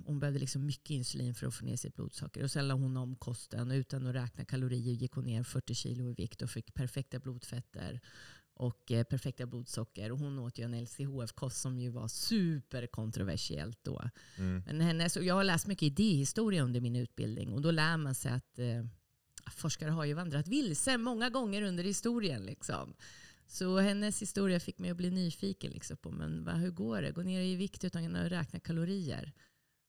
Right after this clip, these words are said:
Speaker 1: Och så blandade hon grädde och crème fraîche som fil till frukost och hade perfekta blodfetter.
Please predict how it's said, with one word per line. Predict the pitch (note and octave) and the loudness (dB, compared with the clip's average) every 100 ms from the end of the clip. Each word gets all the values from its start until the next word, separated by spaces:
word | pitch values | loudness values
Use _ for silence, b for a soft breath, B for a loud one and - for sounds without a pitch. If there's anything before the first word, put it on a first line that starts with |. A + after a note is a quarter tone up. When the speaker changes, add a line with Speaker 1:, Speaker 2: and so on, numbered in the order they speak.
| _ | _
Speaker 1:
Och | E3+ | -4
så | F#3 | -2
blandade | F#3 F#3+ D#3+ D3 | 0 0 -2 -2
hon | D#3 D#3+ | -2 0
grädde | F3 D#3+ D3+ | 0 0 2
och | D3 - | -2 -2
crème | D#3 D3 | -6 -6
fraîche | - E3+ D#3 C#3+ | -2 0 0 0
som | - C#3+ | -4 -6
fil | - D#3+ | -4 -4
till | - C#3+ | -4 -8
frukost | - - - - G2 - | -6 -6 -6 -6 -8 -6
och | |
hade | C#3 D3 | -6 -6
perfekta | C#3+ - D#3+ - - - - C#3+ | -12 -8 -8 -6 -8 -8 -6 -4
blodfetter. | D3 D3 C#3 - - _ - | -2 -4 -6 -8 -10 _ -16